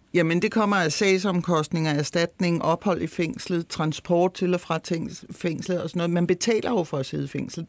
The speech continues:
Det tror jeg, der er rigtig mange mennesker, der ikke ved. Øh, og, øh, og det, man skal vide, det er, at, øh, så, øh, når man kommer ud, og gælden skal betales,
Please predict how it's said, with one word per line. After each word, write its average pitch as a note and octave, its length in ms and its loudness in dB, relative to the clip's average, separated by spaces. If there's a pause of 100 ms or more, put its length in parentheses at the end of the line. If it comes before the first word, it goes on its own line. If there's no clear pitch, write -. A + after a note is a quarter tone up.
(140)
Det G3 100 -2
tror - 160 -2
jeg, F#3+ 80 2
der F#3+ 60 0
er E3 60 -4
rigtig E3+ 240 0
mange F3 200 0
mennesker, E3+ 280 -4
der F#2+ 60 -2
ikke F3+ 140 -4
ved. G3+ 140 0 (960)
Øh, F#3 640 6 (280)
og, F#3 440 8
øh, F#3 100 4 (220)
og F#3 140 2 (120)
det, A#3+ 120 6
man A#3+ 240 4
skal - 220 0
vide, A3+ 180 4
det A3 160 2
er, G3 160 4 (520)
at, G3 140 2 (260)
øh, F3+ 400 6 (400)
så, A#3 480 2
øh, E3+ 60 4
når F3 300 4
man E3+ 240 2
kommer F3 240 2
ud, C4 200 4
og F3 520 4
gælden G#3 340 4
skal G#3 180 0
betales, A3+ 680 2